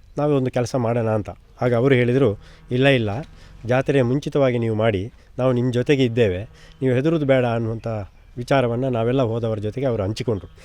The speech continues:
ಬಹುಶಃ ಆ ನಿಟ್ಟಿನಿಂದ ನಮಗೆ ಸ್ವಲ್ಪ ಧೈರ್ಯ ಬಂತು. ನಂತರ ನಾವು ಹೋದೆವು. ನಂತರ ಹೋಗಿ ಕೊನೆಗೆ ನಿನ್ನೆ ಕುರಿಂಜಿಯವರ ಸುಪುತ್ರನನ್ನು ಕಂಡಾಗ, so ಅವರು ಕೂಡ ನಮಗೆ ಸಂಪೂರ್ಣವಾಗಿ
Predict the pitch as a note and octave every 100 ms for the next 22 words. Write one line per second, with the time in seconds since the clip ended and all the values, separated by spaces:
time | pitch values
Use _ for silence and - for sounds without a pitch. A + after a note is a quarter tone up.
0 | - - - - - D#3+ D3+ D#3 D3+ E3
1 | E3 C#3 C3 B2 C3 B2 A2+ C#3 A#2 G#2
2 | C#3 - - - - - C3+ D#3+ D#3+ C#3+
3 | B2+ A#2+ A#2+ G#2+ C#3+ - - - C3+ D#3
4 | D3 B2 C#3+ D3+ C3 B2 - - - C#3
5 | D3+ C#3 C3+ D3+ C#3+ B2 - - - -
6 | C#3+ D#3+ D3+ C#3 B2 B2+ C3 D3 C3+ C3
7 | B2 B2 D#3+ - - B2+ C3 G#2 - -
8 | - - - - - B2 D3+ F#3 E3 D#3+
9 | D3 C#3+ C#3 C3+ A2+ - - A#2+ B2 E3+
10 | D#3 C#3 C3+ A#2+